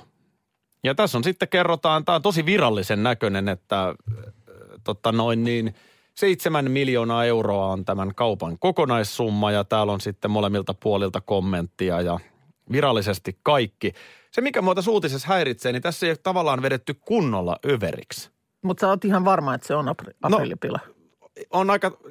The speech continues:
Speaker 1: silleen huono päivä tiedottaa näin iso uutinen, jos ei olisi.
Speaker 2: Niin.
Speaker 1: Tähän ei hirveästi
Speaker 2: Mut
Speaker 1: muut mediat ole tarttunut, niin,
Speaker 2: Niin.
Speaker 1: niin ainakin tää menee monella siihen. Tässä sanotaan, että Jukurit tulee näkymään Suur-Savon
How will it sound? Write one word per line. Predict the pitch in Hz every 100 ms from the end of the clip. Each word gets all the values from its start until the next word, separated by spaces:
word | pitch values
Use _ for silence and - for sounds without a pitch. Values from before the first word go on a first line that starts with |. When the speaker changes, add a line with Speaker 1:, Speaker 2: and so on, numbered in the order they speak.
| -
Speaker 1:
silleen | - 196 165 143 127 - _ - 156
huono | 196 135 104
päivä | 139 117 107
tiedottaa | 156 127 92 - 104
näin | 117 110
iso | 98 98 -
uutinen, | 139 101 90 90 90
jos | 90 -
ei | 104 95 139
olisi. | 135 90 - - _ _ _ _ _ _ _ _ _ _ _
Speaker 2:
Niin. | 208 180
Speaker 1:
Tähän | 156 160
ei |
hirveästi | 165 - 143
Speaker 2:
Mut | 175
Speaker 1:
muut | 196 151
mediat | 147 143 -
ole | 147
tarttunut, | 180 151 - 110 107
niin, | 117 -
Speaker 2:
Niin. | 247
Speaker 1:
niin | 254 226 214
ainakin | 156 147 123
tää | 143
menee | 165 160 139
monella | 165 139 104
siihen. | - 123 107 98 90 - - _ -
Tässä | 160 -
sanotaan, | 196 160 156 143
että | 139 - 143 139 - - - 117
Jukurit | 180 - 143 - -
tulee | 160 160
näkymään | 160 160 143 135
Suur-Savon | 160 147 120 127 123 117